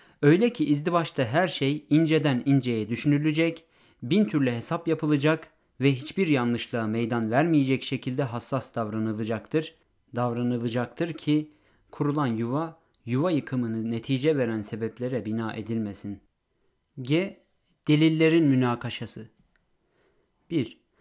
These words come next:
Hasen derecedeki bir hadis-i şerifte Resul-i Ekrem sallallahu aleyhi ve sellem şöyle buyurmaktadır. "Evleniniz, çoğalınız. Ben kıyamet gününde sizin çokluğunuzla iftihar ederim."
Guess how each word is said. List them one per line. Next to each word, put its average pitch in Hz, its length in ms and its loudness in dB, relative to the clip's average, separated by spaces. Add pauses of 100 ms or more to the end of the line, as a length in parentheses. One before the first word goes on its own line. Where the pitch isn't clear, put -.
(260)
Hasen 214 420 2
derecedeki 127 680 2
bir 143 120 2
hadis-i 123 480 0
şerifte 123 720 -6
Resul-i 165 400 0
Ekrem 180 360 0
sallallahu 143 640 2
aleyhi 117 300 0
ve 113 80 -2
sellem 127 420 -4
şöyle 123 340 -2
buyurmaktadır. 107 800 -6 (920)
"Evleniniz, 170 760 2
çoğalınız. 135 760 2 (340)
Ben 156 300 2
kıyamet 143 500 2
gününde 127 600 0
sizin 160 360 0
çokluğunuzla 147 720 2
iftihar 123 500 -4
ederim." 104 440 -6